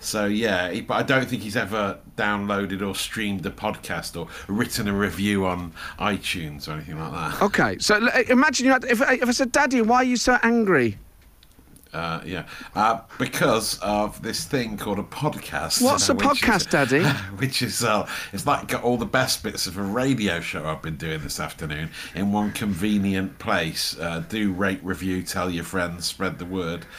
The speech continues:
Speaker 2: That
Speaker 1: I don't
Speaker 2: sounds
Speaker 1: mind telling
Speaker 2: great, Dad.
Speaker 1: <laughs> I don't want telling my son that.
Speaker 2: Why would anyone
Speaker 1: And be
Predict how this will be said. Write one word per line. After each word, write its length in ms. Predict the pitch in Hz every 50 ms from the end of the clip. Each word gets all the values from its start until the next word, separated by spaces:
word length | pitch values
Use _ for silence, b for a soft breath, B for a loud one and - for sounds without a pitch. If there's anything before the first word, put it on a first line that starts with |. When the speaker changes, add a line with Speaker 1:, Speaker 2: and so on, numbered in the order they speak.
| B B
Speaker 2:
That 60 | B 226
Speaker 1:
I 0 |
don't 40 | 277 240
Speaker 2:
sounds 280 | - 262 233 208 180
Speaker 1:
mind 80 | - -
telling 240 | 220 226 262 285 269
Speaker 2:
great, 80 | 185
Dad. 280 | 143 143 127 139 220 247 -
Speaker 1:
<laughs> 60 | -
I 520 | - - 131 113 127 131 123 - - - -
don't 80 | 123
want 200 | 131 120 104 -
telling 200 | - 107 104 92
my 100 | 85 -
son 300 | - - - 107 107 101
that. 60 | -
Speaker 2:
Why 160 | 190 262 302 277
would 140 | 247 202
anyone 220 | 254 294 - 269 247
Speaker 1:
And 80 | 226
be 40 | 185